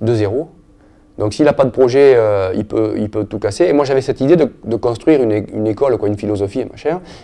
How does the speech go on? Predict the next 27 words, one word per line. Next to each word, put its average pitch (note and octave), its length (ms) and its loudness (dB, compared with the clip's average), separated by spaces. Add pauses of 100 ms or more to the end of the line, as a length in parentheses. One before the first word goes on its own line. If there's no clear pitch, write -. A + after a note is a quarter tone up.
et - 60 -4
je A#2 120 2
laissais D3+ 260 2
rien. G2+ 240 -4 (320)
Donc G2+ 80 -12
c'est B2 100 -4
pour A2+ 120 -8
ça F#3+ 100 -2
que D3+ 80 -10
j'ai B2+ 100 0
écrit A#2 280 -2
les, G2 180 -2
les G#2 120 -2
deux A2+ 100 -2
bouquins G#2+ 240 -2
derrière, C#3+ 460 -4
qui C#3+ 100 -12
sont A#2+ 340 0 (280)
quelque A2 200 -2
part E3 300 2
le, A2+ 280 4 (680)
le, D#2 640 -6
le G#2 140 2
bilan, B2 340 2
quoi, F#2+ 200 -4
le G2+ 120 0
débriefing C3 640 2